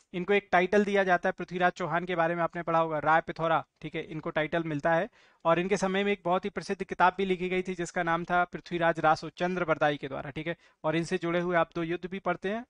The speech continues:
तराइन का प्रथम युद्ध और तराइन का द्वितीय युद्ध, ठीक है, ग्यारह सौ इक्यानवे, ग्यारह सौ बानवे गौरी के साथ, जिसमें तराइन प्रथम में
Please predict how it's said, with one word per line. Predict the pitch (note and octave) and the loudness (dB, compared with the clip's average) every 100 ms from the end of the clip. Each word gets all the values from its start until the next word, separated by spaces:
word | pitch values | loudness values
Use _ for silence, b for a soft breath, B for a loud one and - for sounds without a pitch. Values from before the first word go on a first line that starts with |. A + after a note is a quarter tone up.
| _ | _
तराइन | D#3 D3+ E3 | 0 0 0
का | E3+ | -4
प्रथम | E3 D#3+ F#3+ | -4 -6 -4
युद्ध | G#3+ A#3+ | -4 -6
और | E3 - | -6 -2
तराइन | D#3+ D#3 D#3+ | 2 2 2
का | E3+ | -4
द्वितीय | D#3 D#3 E3 | -4 -4 -4
युद्ध, | C3+ - | -6 -10
ठीक | D#3+ D#3+ | -8 -6
है, | |
ग्यारह | E3+ D3 D3+ | -2 0 0
सौ | D#3 | 0
इक्यानवे, | D#3 D#3 E3 E3+ | -4 -4 -4 -2
ग्यारह | D3 D3+ | 0 0
सौ | E3+ | -2
बानवे | D3+ D3+ G3+ C#4+ b b b | -4 0 0 0 b b b
गौरी | D#3+ F3 F#3 G3 | -2 4 4 4
के | D#3+ | -2
साथ, | C#3 - | -4 -10
जिसमें | D3+ F3 | -10 -6
तराइन | F3 D#3+ E3+ | 0 2 2
प्रथम | F3 E3 F3 | -2 -6 -6
में | F3 | -6